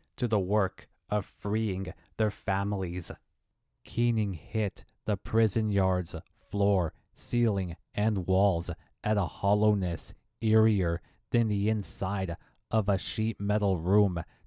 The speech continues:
during a thunderstorm. Circled betwixt the board and cohort, the row limped,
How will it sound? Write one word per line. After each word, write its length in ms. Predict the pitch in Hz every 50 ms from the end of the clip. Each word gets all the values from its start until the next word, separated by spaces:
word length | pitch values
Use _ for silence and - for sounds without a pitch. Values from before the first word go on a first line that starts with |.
| _
during 280 | - 110 104 107 110 101
a 100 | 98 95
thunderstorm. 1000 | - - - 107 104 107 104 101 95 - - - - - 101 95 90 87 85 85 - - _ _ _ _ _ _
Circled 840 | _ - - - - - 110 113 - _ - 117 101 98 87 87 - _ _ _ -
betwixt 760 | 107 104 - - - - - 104 107 90 - - - - - - _ _
the 140 | - - 101
board 640 | 92 - _ - 92 95 98 104 101 98 87 80 - _ _ _ _ -
and 420 | 104 104 110 104 95 90 - - - _ _ _ _ -
cohort, 760 | - - 107 107 104 - - 110 98 92 87 85 - - - _ _ _ _ _ _ -
the 140 | 101 95
row 540 | 92 87 87 87 92 98 101 98 92 87 80 - _ _ -
limped, 580 | - 80 87 92 98 101 98 87 85 - -